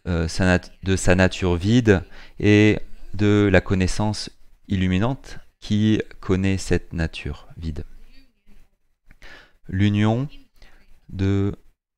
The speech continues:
de la vision qui connaît, euh, la vacuité, ou qui connaît sa propre vacuité.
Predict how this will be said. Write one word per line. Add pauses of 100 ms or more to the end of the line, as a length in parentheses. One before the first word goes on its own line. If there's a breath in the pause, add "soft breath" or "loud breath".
(1600)
de
la
vision
qui
connaît, (160)
euh, (220)
la
vacuité, (800 soft breath)
ou
qui
connaît
sa
propre
vacuité.